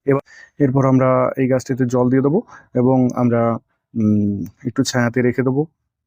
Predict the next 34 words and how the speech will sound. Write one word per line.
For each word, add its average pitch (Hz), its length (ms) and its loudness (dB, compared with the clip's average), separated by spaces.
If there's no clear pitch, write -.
দুদিনের 117 420 2
মতো 117 240 0
এবং 120 200 0
তারপরে 113 440 0
একে 113 180 0
রোদ্রে 113 340 2
দিয়ে 110 180 2
দেবো। 139 180 2
তাহলেই 123 340 2
কিন্তু 123 280 0
দেখবেন 113 340 0
আস্তে 113 240 -8
আস্তে 107 240 -4
গাছটিতে 110 380 -4
নতুন 113 320 2
নতুন 110 260 0
ব্রাঞ্চ 107 340 0
আসছে 110 280 -2
এবং 175 360 2
যখন 151 300 0
নতুন 151 240 2
ব্রাঞ্চ 139 360 0
আসবে, 123 300 -2
যখন 139 240 -2
একটু 127 200 -2
বড় 123 220 0
বড় 120 180 2
ব্রাঞ্চ 120 380 -2
হবে, 113 260 -4
আমরা, 117 300 -2
আহ, 113 360 0
তখন 120 500 0
একটু 139 200 -2
সফট 147 300 -2